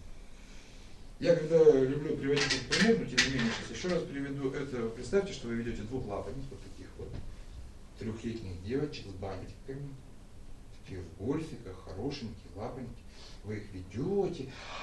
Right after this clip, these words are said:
подошли в парк, одну говорит: "Ну иди там покачайся, на качели, покрутись на карусели, а ты сиди вот здесь, вот и коленочки вместе". И вот эта сидит, которая с коленочками вместе,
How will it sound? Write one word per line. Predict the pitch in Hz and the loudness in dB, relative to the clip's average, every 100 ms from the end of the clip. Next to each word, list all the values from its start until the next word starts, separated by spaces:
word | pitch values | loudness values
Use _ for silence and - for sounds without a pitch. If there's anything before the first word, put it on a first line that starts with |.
| - - | -10 -8
подошли | 113 104 113 98 | -6 -6 -4 -6
в | |
парк, | - 143 185 196 - - - | -2 4 6 4 -2 -12 -10
одну | - 123 127 | -6 -2 0
говорит: | 123 131 | 2 2
"Ну | 135 | 0
иди | 131 | 0
там | 117 110 | -2 -4
покачайся, | 101 104 - - 220 214 - - - | -4 -8 -6 4 6 6 0 -4 -8
на | 104 | -8
качели, | - - - 196 185 | -8 -8 0 2 2
покрутись | - 104 - - - - | 0 -4 -8 -12 -12 -10
на | 104 | -10
карусели, | 98 - - 196 | -8 -8 2 4
а | - | 4
ты | - | -2
сиди | 113 185 | 4 10
вот | 240 180 | 12 12
здесь, | - 120 - | 10 0 -4
вот | 104 | -6
и | - | -6
коленочки | 107 139 175 - 160 | -2 0 0 -2 -2
вместе". | 131 101 90 - - - - - - - - - - - - - - - - - - - - | 0 0 -2 -8 -10 -12 -16 -16 -16 -16 -16 -16 -16 -16 -18 -18 -18 -16 -16 -16 -16 -12 -2
И | 139 | 2
вот | 147 | 2
эта | 139 | 2
сидит, | 143 170 233 - | 0 0 2 2
которая | 147 123 123 | 2 2 2
с | - | 6
коленочками | 160 143 120 - 117 120 | 6 6 4 0 -2 0
вместе, | 120 104 - | 0 -2 -4